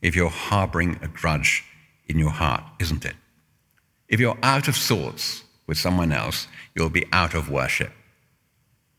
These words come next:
You have to put relationship building high up your agenda. It's just a, it's a charade to come to worship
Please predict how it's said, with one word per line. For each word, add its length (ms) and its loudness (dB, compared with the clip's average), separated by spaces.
You 100 6
have 460 2
to 100 -2
put 340 -2
relationship 800 2
building 400 -4
high 320 0
up 220 0
your 200 0
agenda. 480 0
It's 160 -2
just 280 -2
a, 80 -8
it's 200 2
a 60 4
charade 800 2
to 100 -2
come 300 4
to 120 2
worship 520 2